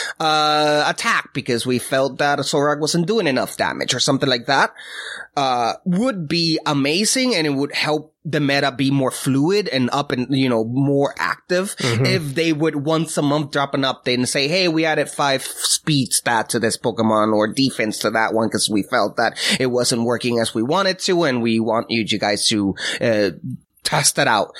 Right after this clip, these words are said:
Speaker 1: Um, and I think that would be amazing. I just don't know if they're ever gonna do that.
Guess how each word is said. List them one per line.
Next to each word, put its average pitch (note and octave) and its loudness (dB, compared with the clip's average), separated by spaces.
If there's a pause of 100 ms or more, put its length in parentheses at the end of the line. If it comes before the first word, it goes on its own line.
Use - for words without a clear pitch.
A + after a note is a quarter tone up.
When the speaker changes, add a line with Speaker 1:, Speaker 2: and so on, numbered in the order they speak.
(300)
Speaker 1:
Um, B2+ 0
and D#3+ 0
I E3+ 2
think E3+ -2
that A2+ 0 (240)
would C#3+ -2
be C#3 2
amazing. F#3+ 2 (120)
I D#3 -4
just - -2
don't A#2 0
know A2 2
if G#2+ 0
they're G#2+ 2
ever G#2+ 2
gonna G2+ 0
do F#2 0
that. - -4